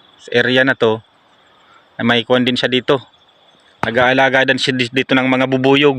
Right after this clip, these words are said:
bee. Ayan, yung nakikita nyo na yan.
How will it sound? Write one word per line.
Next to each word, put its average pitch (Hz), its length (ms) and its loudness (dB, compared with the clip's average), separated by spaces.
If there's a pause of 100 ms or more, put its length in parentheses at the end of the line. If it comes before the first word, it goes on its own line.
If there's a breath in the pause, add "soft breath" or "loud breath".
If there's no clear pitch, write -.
bee. 131 160 -2 (1200)
Ayan, 123 320 -2
yung 113 160 -2
nakikita 120 480 -2
nyo 123 160 0
na 120 80 0
yan. 110 200 -2